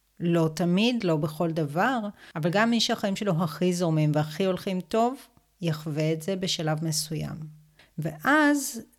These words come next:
תדמיינו את זה כמו משהו שבא מולכם.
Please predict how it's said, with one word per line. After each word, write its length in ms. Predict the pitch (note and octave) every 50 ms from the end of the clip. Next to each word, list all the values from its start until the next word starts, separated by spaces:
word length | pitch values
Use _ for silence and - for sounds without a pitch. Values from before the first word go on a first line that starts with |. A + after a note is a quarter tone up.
| _
תדמיינו 560 | - G3+ F3+ F#3+ F3+ F3+ F3+ F3+ F#3 G3 G#3+ A3
את 60 | A3
זה 80 | A#3
כמו 260 | A#3 - - G#3 G3+ G3+
משהו 320 | G3+ G3 G3 - - G#3+
שבא 360 | - - F#3+ D#3+ E3+ F3+ F3+
מולכם. 720 | F#3 F#3+ F#3+ F3 E3+ - - - F#3+ E3 D#3 D3+ D3 D3+